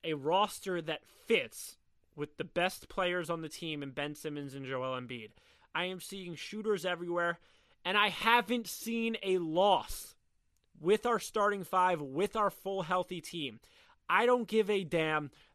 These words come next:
The Sixers are the second best team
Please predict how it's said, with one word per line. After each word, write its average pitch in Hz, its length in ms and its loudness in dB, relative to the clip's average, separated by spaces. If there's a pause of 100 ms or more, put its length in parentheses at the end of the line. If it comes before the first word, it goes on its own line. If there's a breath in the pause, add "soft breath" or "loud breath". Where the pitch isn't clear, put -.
The 151 80 -8
Sixers 214 640 -4
are 160 180 -4
the 147 140 -6
second 185 500 -8
best 160 300 -6
team 143 360 -6